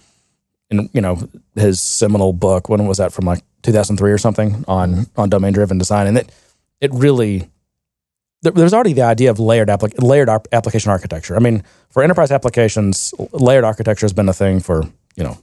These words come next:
much longer than that. Domain-driven design, Eric Evans comes in and, and really builds on some of the stuff that Martin Fowler did with patterns of enterprise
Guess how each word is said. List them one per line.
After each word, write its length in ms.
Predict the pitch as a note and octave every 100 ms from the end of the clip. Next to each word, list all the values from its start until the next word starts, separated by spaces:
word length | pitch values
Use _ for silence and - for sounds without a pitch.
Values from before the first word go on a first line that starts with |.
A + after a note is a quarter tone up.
| _ -
much 160 | C#3
longer 200 | A#2+ G2
than 120 | F2
that. 200 | E2+ C#2+ - _ _ _ _ _ _ _ _ _ _ _ _ _ -
Domain-driven 520 | C3 C#3 D3 C#3+ C3+
design, 320 | A#2+ A#2+ B2
Eric 220 | A#2 A2+ A#2
Evans 200 | A2+ -
comes 260 | A2+ G#2
in 80 | G#2+
and, 180 | G2+ F#2 _ _ _ -
and 340 | G#2 F#2+ F2+ - _ -
really 220 | D#4+ D4+
builds 340 | C3+ C3+ C3+ B2
on 220 | B2 B2
some 120 | C3+
of 40 |
the 40 | A2+
stuff 180 | C3 G#2+
that 80 | G#2
Martin 200 | G2+ F#2
Fowler 240 | B2+ C#3
did 160 | B2 G#2+
with 140 | -
patterns 320 | B2+ A#2+ G#2
of 60 | G#2
enterprise 400 | G#2 G2 F#2+